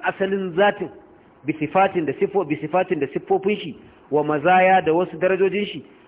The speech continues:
la takunu li ghairiha, wanda za a ce babu a jikin ɗayan jikin. Kaga yan ɗariƙa ma suna faɗa irin wannan maganganun.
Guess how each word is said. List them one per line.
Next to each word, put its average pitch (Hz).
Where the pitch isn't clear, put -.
la 170
takunu 180
li 147
ghairiha, 160
wanda 160
za 175
a 165
ce 175
babu 170
a 143
jikin 131
ɗayan 175
jikin. 175
Kaga 170
yan 202
ɗariƙa 170
ma 165
suna 185
faɗa 147
irin 160
wannan 147
maganganun. 110